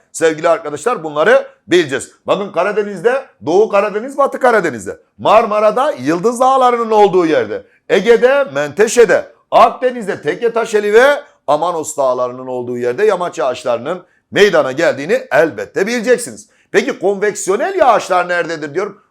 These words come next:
Hocam İç Anadolu'da, Ankara'da, kırk ikindi yağışları. Doğru söylüyorsun ama İç Anadolu'da olduğu gibi Güneydoğu'da da var. Ve İç Anadolu ve Güneydoğu'nun konveksiyonel yağışı ilkbahardadır. Hatta ve hatta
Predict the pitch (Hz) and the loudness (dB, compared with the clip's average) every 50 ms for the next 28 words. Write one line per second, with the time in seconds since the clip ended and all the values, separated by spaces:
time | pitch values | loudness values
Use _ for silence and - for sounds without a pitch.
0 | _ _ 240 285 269 226 254 247 233 233 233 226 - 214 214 214 220 202 190 170 | _ _ 0 0 2 4 4 4 6 4 2 0 -6 -10 -2 0 0 2 2 0
1 | 139 127 120 107 127 - 156 185 220 226 208 - 180 165 131 110 113 110 - 196 | -4 -4 -4 -4 -6 -2 0 0 0 0 0 -2 -2 -2 -2 -2 -6 -6 -6 -8
2 | 190 190 208 - - 208 214 214 208 175 135 117 107 - 110 92 90 90 135 147 | -8 -8 -12 -12 -12 -12 -6 -2 0 0 0 0 -2 -6 -10 -10 -6 -2 0 0
3 | 170 214 214 - 277 277 240 214 185 156 135 - - - - - 247 302 294 - | 0 0 -2 -4 0 0 0 2 0 -2 -2 -6 -10 -6 0 0 2 2 2 -2
4 | - - _ _ _ _ _ _ - - 180 214 233 262 262 269 269 269 254 254 | -2 -8 _ _ _ _ _ _ -10 -6 0 0 0 2 0 -2 0 0 0 2
5 | 226 254 247 240 220 226 233 233 202 262 302 311 294 262 269 269 208 175 214 220 | 4 4 6 8 8 6 6 4 0 -6 -6 -4 -4 -4 -4 -4 -6 -6 -6 -4
6 | 247 262 226 240 233 233 226 240 233 - 147 127 110 - - - _ _ _ _ | -6 -4 0 2 2 4 4 4 4 6 4 4 2 -2 -4 -10 _ _ _ _
7 | _ - 160 233 269 285 269 - - _ _ _ 185 208 - 262 311 339 339 302 | _ 4 6 6 6 6 4 0 -12 _ _ _ -6 -4 4 6 6 8 6 6
8 | 240 208 175 151 139 196 233 202 185 220 220 247 302 330 311 294 269 247 190 156 | 0 0 -2 -2 0 0 0 0 -2 -6 -6 -4 -6 -4 -2 0 0 0 -2 -4
9 | 143 - - - 185 180 185 208 202 - - - 208 214 240 302 339 339 302 269 | -8 -6 -2 -2 -2 0 -2 -4 -4 -4 -8 -8 -8 -6 -6 -2 0 0 0 0
10 | 185 - - 143 - - 180 196 190 - 185 196 180 165 147 131 113 104 98 90 | 0 -2 -4 -12 -14 -14 -14 -14 -10 -2 2 4 6 6 6 4 2 -2 -6 -6
11 | 95 92 - _ _ _ _ _ 123 180 262 - - - 381 359 359 330 277 240 | -8 -14 -16 _ _ _ _ _ 6 6 6 6 4 2 2 4 4 6 6 4
12 | 240 - - - 160 139 113 98 - | 4 2 -2 -2 0 0 0 -2 -6